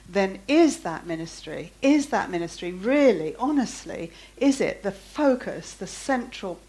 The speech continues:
point of my life? And am I prepared to forego everything else in terms of that ministry?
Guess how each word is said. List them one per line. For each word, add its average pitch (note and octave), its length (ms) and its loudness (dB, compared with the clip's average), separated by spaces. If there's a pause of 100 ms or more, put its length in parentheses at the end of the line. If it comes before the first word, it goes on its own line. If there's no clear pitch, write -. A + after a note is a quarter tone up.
(140)
point G3 420 -4
of E3 140 -14
my E3+ 180 -6
life? D#3+ 480 -12 (720)
And G#3 220 -4
am B3+ 180 8
I C4 160 4
prepared G3+ 600 -2
to G3 100 -10
forego G3+ 540 -2 (120)
everything C4+ 760 4
else F3 580 -4 (480)
in G3+ 180 -6
terms F#3 300 -8
of D#3+ 120 -10
that E3+ 200 -6
ministry? D#3+ 600 -12